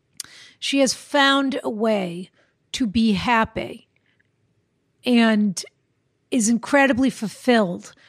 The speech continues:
by not only the connections that she's made in this town, but the school that she's running, the troupe that she's running.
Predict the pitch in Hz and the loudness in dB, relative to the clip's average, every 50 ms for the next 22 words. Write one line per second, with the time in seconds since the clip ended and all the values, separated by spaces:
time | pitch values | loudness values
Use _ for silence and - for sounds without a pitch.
0 | _ _ _ _ _ - 240 226 220 208 208 202 214 226 233 254 262 269 269 269 | _ _ _ _ _ 2 4 4 4 4 2 0 0 2 4 4 4 4 4 4
1 | 262 254 247 190 226 226 - 240 240 247 240 - - 240 220 196 175 165 226 - | 4 4 4 2 2 2 2 2 4 4 2 0 0 0 0 0 0 -2 -4 -2
2 | - - 208 165 190 220 208 190 196 202 202 214 - - - 339 320 285 254 226 | -2 -2 -2 -2 0 0 0 0 0 0 -2 -2 -4 -2 0 2 2 2 2 2
3 | 190 160 226 220 208 202 - - - - - _ _ - - 226 - - - 269 | 2 2 2 2 2 0 -4 -8 -20 -20 -20 _ _ -6 -2 0 0 0 4 4
4 | 262 254 247 214 220 220 - - 226 202 160 160 190 190 190 185 190 185 180 190 | 6 6 6 6 4 2 2 2 2 2 0 0 -2 -2 -2 -2 -4 -4 -6 -6
5 | 214 - - - 254 226 - - - 208 - - - 214 170 170 175 196 185 185 | -6 -4 0 2 2 2 2 0 -4 -4 -2 -2 -2 -2 -2 -2 -2 -2 -4 -4
6 | 180 180 175 | -4 -8 -10